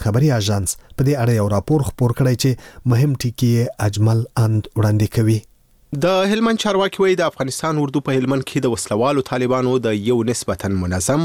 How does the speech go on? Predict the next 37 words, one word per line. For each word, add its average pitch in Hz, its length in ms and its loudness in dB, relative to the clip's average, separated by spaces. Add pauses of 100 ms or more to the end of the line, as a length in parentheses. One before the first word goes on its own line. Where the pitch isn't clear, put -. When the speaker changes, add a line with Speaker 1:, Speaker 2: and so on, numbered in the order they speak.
Speaker 2:
او 160 140 2
مجهز 139 480 -2
ځواک - 320 -6
سره - 240 -8
مخ - 160 -12
ده. 95 140 -4
دوی 101 160 0
وایي 143 200 2 (560)
طالبانو 180 400 2 (120)
د 143 180 0
سرې 170 300 -2
کتې 120 320 -2
په 101 100 0
نوم 98 180 0
دا 110 80 0 (120)
څو 101 180 -2
سوه 95 240 -2
کسیز 101 320 -2
ځواک 139 300 -2
په 131 100 2
دې 120 180 2
وروستیو 123 400 0
کې - 180 -12
جګړې 92 300 -4
ته - 140 -8
داخل - 320 -10
کړی. - 180 -10 (560)
د 117 160 2
طالبانو 123 400 0
یو 123 160 2
قومندان 127 360 -2
ویلي 135 280 0
چې 143 240 0
د 131 80 2
وسلوالو 131 540 0
یوه 120 220 2
ځانګړې 117 420 -2